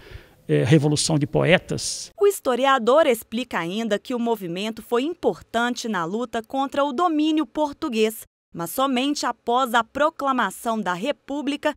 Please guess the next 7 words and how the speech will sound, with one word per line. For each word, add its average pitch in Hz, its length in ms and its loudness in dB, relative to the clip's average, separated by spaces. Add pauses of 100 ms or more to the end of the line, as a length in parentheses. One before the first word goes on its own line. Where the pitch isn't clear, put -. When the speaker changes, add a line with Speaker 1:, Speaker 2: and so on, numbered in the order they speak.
(160)
Speaker 2:
é 160 100 -8
que 196 120 -8
a 180 40 -4
revolta 220 560 -2
foi 233 220 -2
reconhecida 262 960 -2
nacionalmente. 247 1080 -2